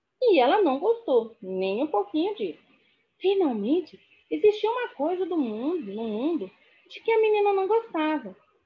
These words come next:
E ela concluiu que podia não gostar das coisas, de outras coisas. E passou a separar as coisas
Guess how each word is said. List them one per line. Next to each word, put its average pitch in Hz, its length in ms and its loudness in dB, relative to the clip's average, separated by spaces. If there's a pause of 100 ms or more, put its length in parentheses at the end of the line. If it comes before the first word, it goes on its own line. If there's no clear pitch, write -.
(100)
E 190 140 -4
ela 262 280 -2
concluiu 202 1120 -2 (200)
que 494 140 4
podia 359 420 4
não 330 180 0
gostar 370 440 -2
das 320 240 -4
coisas, 240 520 -2
de 247 140 -4
outras 262 420 -2 (720)
coisas. 233 280 -2 (1080)
E 466 140 8
passou 269 380 0
a 269 100 -4
separar 240 500 -4
as 269 200 -4
coisas 190 360 -2